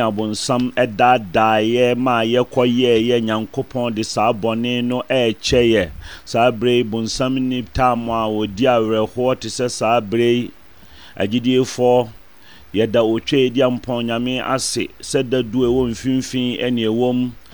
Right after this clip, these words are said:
Saa dadu a ɛwɔ mfimfini ɛna Twa Edi Ampɔn Nyankopɔn ɛde adasamma nyinaa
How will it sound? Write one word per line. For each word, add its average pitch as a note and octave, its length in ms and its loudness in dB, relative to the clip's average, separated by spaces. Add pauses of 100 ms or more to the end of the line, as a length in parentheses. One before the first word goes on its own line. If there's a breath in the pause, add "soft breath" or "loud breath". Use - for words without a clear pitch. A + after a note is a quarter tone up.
(180 loud breath)
Saa B2 320 0
dadu B2 380 0
a B2 40 2
ɛwɔ B2 340 2
mfimfini B2+ 920 -4
ɛna B2+ 360 -2
Twa C3+ 140 0
Edi B2+ 200 0
Ampɔn A#2 480 -4
Nyankopɔn B2 800 -6 (460 loud breath)
ɛde B2+ 340 0
adasamma A#2+ 720 -2
nyinaa B2 400 -2